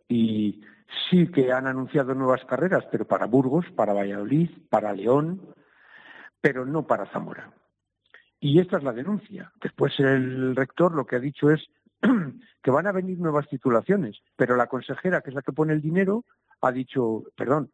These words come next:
eso no se ha negociado en la reunión importante, que esas nuevas titulaciones de las que hemos hablado en esa reunión, de la que en Zamora no salió nada, sí que se van a hacer, porque yo soy la que pongo el dinero.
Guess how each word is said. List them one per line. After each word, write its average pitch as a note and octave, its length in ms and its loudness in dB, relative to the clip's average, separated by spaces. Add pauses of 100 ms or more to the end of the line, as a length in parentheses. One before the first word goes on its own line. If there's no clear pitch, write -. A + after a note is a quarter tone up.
(120)
eso F#3 240 0
no F3 160 2
se - 140 -4
ha C#3+ 60 2
negociado C#3 540 0
en B2 80 -2
la A#2+ 100 0
reunión A#2+ 400 -4
importante, B2+ 720 -2 (300)
que B2 240 0 (260)
esas D3 300 0
nuevas D#3 260 0
titulaciones C#3+ 600 -2 (220)
de C#3 180 -2
las C3+ 200 0
que C#3 140 4
hemos C#3 240 0
hablado C#3+ 280 2
en B2 100 -8
esa C#3 220 -6
reunión, E3 540 -6
de - 140 -4
la A2+ 100 2
que A2 240 -4 (160)
en A2+ 160 0
Zamora C3 400 0
no B2 120 -8
salió C3+ 280 -6
nada, D#3+ 260 -2 (380)
sí A3+ 100 0
que D#3 120 0
se - 80 -2
van A2+ 160 2
a - 20 -4
hacer, F#3+ 260 0 (200)
porque A#2 260 0
yo C#3 140 0
soy C#3 180 2
la A#2+ 100 0
que - 120 -10
pongo A2 220 -4
el F#2+ 60 -8
dinero. - 340 -12